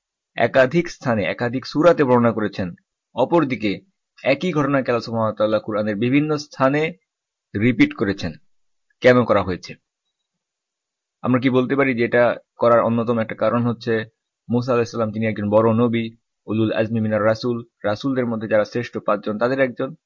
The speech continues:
এই কারণে এই কাহিনীকে এত গুরুত্ব সহকারে আল্লাহ সুবহানাহু উল্লেখ করেছেন? তাহলে তো আমরা বলতে পারি যে ইব্রাহিম আলাইহিস সালাম তিনি ছিলেন দ্বিতীয় সর্বশ্রেষ্ঠ নবী। ইব্রাহিম আলাইহিস সালাম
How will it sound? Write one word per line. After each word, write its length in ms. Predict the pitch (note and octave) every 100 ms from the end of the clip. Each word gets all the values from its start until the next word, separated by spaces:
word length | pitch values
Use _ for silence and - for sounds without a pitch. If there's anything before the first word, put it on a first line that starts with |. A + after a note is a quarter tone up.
| _ _
এই 140 | A#2+ B2
কারণে 280 | C3+ B2 A#2+ F3 - _ -
এই 60 | G#2+
কাহিনীকে 360 | A2+ G#2+ G#2+ G#2
এত 100 | G#2+
গুরুত্ব 280 | G2+ G#2+ G#2+
সহকারে 260 | G#2+ G2 G2+
আল্লাহ 120 | G2
সুবহানাহু 220 | G2 G#2
উল্লেখ 140 | A2 A2
করেছেন? 280 | B2 A#2+ C#3 E3+ _ _ _ _ _
তাহলে 180 | B2+ D3+ D3
তো 60 | C#3+
আমরা 120 | C#3
বলতে 140 | C3+ C3+
পারি 160 | C3+ C3+
যে 60 | C#3 -
ইব্রাহিম 240 | A#2 D3 F3
আলাইহিস 200 | D#3+ C#3+
সালাম 200 | C#3+ D3 C3+
তিনি 140 | D3 D3
ছিলেন 180 | D3+ C3
দ্বিতীয় 240 | C3+ D3 E3
সর্বশ্রেষ্ঠ 440 | C3+ A#2 G#2 G#2 A2
নবী। 260 | G2 E2+ - _ _ _ -
ইব্রাহিম 260 | G#2 B2+ D3
আলাইহিস 200 | D3 D3
সালাম 240 | C#3+ D3+